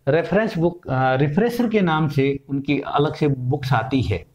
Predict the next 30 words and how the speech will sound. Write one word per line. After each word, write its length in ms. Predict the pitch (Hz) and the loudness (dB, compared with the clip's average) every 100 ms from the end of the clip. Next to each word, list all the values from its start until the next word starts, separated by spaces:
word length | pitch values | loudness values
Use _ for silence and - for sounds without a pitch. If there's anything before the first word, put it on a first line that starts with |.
| _ _ _ _ _ _ _ _ _ _ 127 | _ _ _ _ _ _ _ _ _ _ 0
रिफ्रेशर 540 | 175 180 240 240 226 | 2 2 0 2 0
बुक्स 720 | 196 - 165 156 170 190 185 | 0 0 0 2 2 0 0
में 140 | 202 208 | 0 2
क्या 160 | 185 | 2
होता 380 | 190 185 165 151 | 2 0 0 0
है, 140 | 147 151 | 0 0
क्या 180 | 180 | 0
एडवांटेज 580 | 170 156 160 147 160 151 170 | 2 2 0 0 -2 -2 0
है, 60 | |
वो 100 | 196 | 2
रिफ्रेशर 420 | 151 135 165 165 | 2 2 0 0
बुक्स 260 | 165 170 - | -2 -4 -2
ले 120 | 147 | 0
लें। 260 | 143 208 - _ _ _ 139 | 2 0 -4 _ _ _ 0
रिफ्रेशर 480 | 156 202 220 240 | 2 2 2 2
बुक 240 | 214 208 - | 0 0 2
का 120 | 190 | 2
एडवांटेज 480 | 160 170 170 170 151 | 2 2 2 0 0
ये 160 | 147 | 0
है 80 | 156 | 0
कि 140 | 160 208 | 0 -4
उसमें, 600 | - 151 123 123 110 123 _ _ _ _ 117 | -4 -6 -4 -2 -2 -2 _ _ _ _ 0
अ, 380 | 117 117 120 - | 2 2 0 -4
जो 280 | 131 151 - - | -2 -2 -2 -8
चैप्टर 580 | - 90 - 156 156 190 | -6 -4 0 0 2 2
के 60 | 185 | 2
एंड 220 | 151 147 | 2 2
में 180 | 110 95 - _ _ - | 0 -2 -10 _ _ 0
ऑब्जेक्टिव 520 | 151 151 196 196 240 | 2 2 2 2 0
क्वेश्चंस 500 | - 180 170 220 | 2 0 2 0